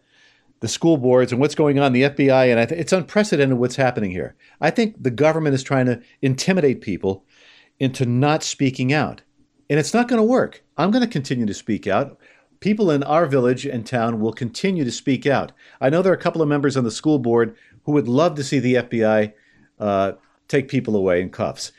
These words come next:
As a matter of fact, one of the local police officers had to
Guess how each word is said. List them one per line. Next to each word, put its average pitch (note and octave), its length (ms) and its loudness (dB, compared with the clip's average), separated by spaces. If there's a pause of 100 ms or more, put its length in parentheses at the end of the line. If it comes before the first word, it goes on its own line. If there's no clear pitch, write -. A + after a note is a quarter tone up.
As C#3 120 -4
a - 20 -2
matter F3+ 160 2
of C#3 60 -2
fact, E3+ 240 -2
one D3+ 180 -2
of C3+ 80 0
the C#3 80 2
local D3+ 300 0
police A#2+ 360 -2
officers G2+ 420 -4
had B2 120 0
to A#2+ 160 -2